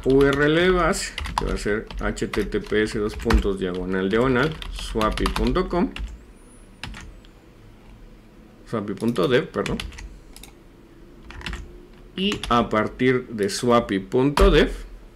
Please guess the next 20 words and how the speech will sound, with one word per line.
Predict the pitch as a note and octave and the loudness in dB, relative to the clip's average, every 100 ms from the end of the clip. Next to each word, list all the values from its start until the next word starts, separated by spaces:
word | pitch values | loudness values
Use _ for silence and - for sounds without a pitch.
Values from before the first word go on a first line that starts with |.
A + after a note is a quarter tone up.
| - - - - - | -20 -20 -20 -20 2
este | D3+ D#3 D#3 C3 | 6 6 6 4
va | B2+ | 6
a | |
ser | B2+ D#3 - - | 6 2 0 -4
la | - G#2+ G#2+ | 0 2 2
raíz | G#2+ G#2 B2+ D#3 - | 4 4 4 0 -6
de | A#2 A#2+ C#3+ - | -2 2 2 -2
mi | - F#2 F#2 | -6 -4 -4
cliente, | - A#2+ D3+ D#3 D#3 - - - | 0 4 6 4 0 -12 -20 -2
que | C3 | 0
se | C3 | 2
puede | A#2 B2 A#2+ B2 | 2 4 4 4
cambiar | C#3 B2+ C#3 F#3+ - - - - - - | 4 6 6 4 -2 -18 -20 -20 -20 -6
en | G2+ A2+ | 2 2
este | B2+ C3+ | 2 2
momento | C3 A2+ A2+ A2+ F2+ | 2 4 2 0 -4
en | |
swappy | G2 A2+ A2 A#2+ | -2 -2 -2 -2
punto | B2+ D3 E3 D#3 | -2 0 0 2
com, | D#3+ G#3 | 2 2